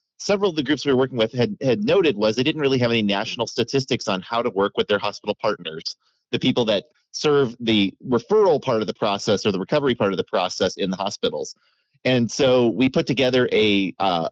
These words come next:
a, a, a pitch, and we were part of a competitive bidding process for a consortium of a bunch of different O P Os that wanted to get this comparative data. And we just got lucky enough that we got selected. Um, in that time, we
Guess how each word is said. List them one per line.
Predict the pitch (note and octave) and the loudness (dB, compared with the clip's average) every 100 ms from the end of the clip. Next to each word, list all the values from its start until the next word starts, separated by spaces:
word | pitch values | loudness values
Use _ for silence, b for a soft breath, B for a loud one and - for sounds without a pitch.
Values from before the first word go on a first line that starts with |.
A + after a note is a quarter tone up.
| - | -2
a, | G2 F#2 | -2 0
a, | G#2 G2+ - | 0 0 -2
a | G2+ | -4
pitch, | - - - - - | 0 -2 -2 -4 -2
and | B2 A2+ | 0 2
we | A#2+ | 2
were | |
part | A2+ B2+ | 2 -2
of | |
a | G2 | -2
competitive | G2+ B2 A#2 F#2 | -2 0 0 0
bidding | A#2 A#2 | 0 0
process | A2 A2 A#2 - A#2 | 0 -2 0 -2 -2
for | - F#2 | 0 -2
a | |
consortium | - F2+ - A#2+ A#2 B2 | -2 -2 2 0 2 0
of | |
a | C3 | 0
bunch | B2+ C#3+ F3 | 0 0 -2
of | |
different | C3+ C3+ | -2 0
O | A2 | 0
P | - G#2+ | 2 2
Os | G#2+ | 2
that | F#2 | 2
wanted | G2+ G#2 | 0 0
to | |
get | - - | -2 -4
this | G2 - | -4 -6
comparative | F#2+ F#2+ G#2+ G#2 F2 | -6 0 0 0 0
data. | G2+ G2 G#2 A#2 _ b b - - | -2 0 0 -2 _ b b -6 0
And | A2+ | 2
we | B2 | 2
just | C3 - | 0 -2
got | B2+ A#2 _ - | -2 -4 _ -2
lucky | A#2 A#2 C3 | -2 0 -2
enough | A#2 C#3 | 0 0
that | A#2+ | 0
we | A2+ | 0
got | A2 - | 0 -2
selected. | B2 D#3 - - C#3 - _ _ _ | -2 -2 -4 -8 -8 -16 _ _ _
Um, | C3 B2+ A2+ A2+ _ _ | -2 0 -2 -4 _ _
in | D#3+ B3+ | 0 2
that | A3+ - | 0 -2
time, | B2 F#2 F#2 A#2+ - | -4 -2 -2 -4 0
we | A#2 A#2+ A#2+ | 2 4 4